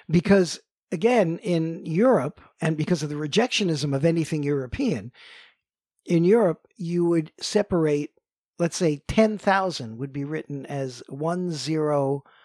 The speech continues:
dot zero zero,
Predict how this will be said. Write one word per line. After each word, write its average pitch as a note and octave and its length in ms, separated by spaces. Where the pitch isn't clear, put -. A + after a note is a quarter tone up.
dot - 540
zero D3+ 500
zero, C#3 600